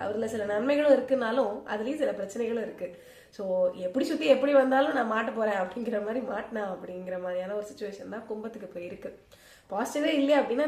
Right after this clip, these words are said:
நிறைய பாசிட்டிவ் இருக்கு, but நீங்க நிறைய காஷனா இருக்கணும். மகரத்துக்கே நான் சொல்லியிருந்தேன், சிகரம் தொடலாம், ஆனா நிறைய காஷன்ஸ் பார்க்கணும். கும்பத்துக்கு அதை விட ஜாஸ்தி காஷன்ஸ் மட்டும்தான் இருக்கு. சுய ஜாதகப்படி, அஹ், நல்ல திசைகள் போயிட்டு இருக்கவங்களுக்கு மட்டும்தான் இப்போ வந்து ஒரு பாசிட்டிவான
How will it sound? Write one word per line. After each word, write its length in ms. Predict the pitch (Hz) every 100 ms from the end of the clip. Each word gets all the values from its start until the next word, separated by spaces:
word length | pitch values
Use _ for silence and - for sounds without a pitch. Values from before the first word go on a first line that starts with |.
| 269
நிறைய 200 | 269 339 -
பாசிட்டிவ் 340 | 262 254 277 233
இருக்கு, 280 | 247 - 196 - - - -
but 100 | 208 196
நீங்க 140 | 196 196
நிறைய 200 | 226 285 294
காஷனா 340 | 240 240 269 262
இருக்கணும். 280 | 220 202 202
மகரத்துக்கே 420 | 220 294 311 320 277
நான் 120 | 262
சொல்லியிருந்தேன், 460 | 262 247 220 190 - -
சிகரம் 320 | 214 254 269 262
தொடலாம், 380 | 254 262 277 269
ஆனா 160 | 247 285 262
நிறைய 220 | 214 233 269 233
காஷன்ஸ் 360 | 220 226 220
பார்க்கணும். 320 | 208 190 180 - - - - 330
கும்பத்துக்கு 380 | 330 403 403 302
அதை 80 | 294
விட 120 | 330 262
ஜாஸ்தி 280 | 262 277 285 269
காஷன்ஸ் 400 | 262 285 311 277
மட்டும்தான் 300 | 247 226 226
இருக்கு. 180 | 185 180 - - _ _ -
சுய 200 | 247 311 311
ஜாதகப்படி, 540 | 294 285 269 262 302 302 - - _ _ _
அஹ், 220 | - 226 233 247
நல்ல 160 | 277 330 277
திசைகள் 380 | 302 302 277
போயிட்டு 200 | 247 262 240
இருக்கவங்களுக்கு 480 | 233 220 208 214 208
மட்டும்தான் 380 | 247 240 294 - 254
இப்போ 160 | 269 247
வந்து 160 | 226 339 277
ஒரு 80 | 233 254
பாசிட்டிவான 600 | 269 - 240 233 247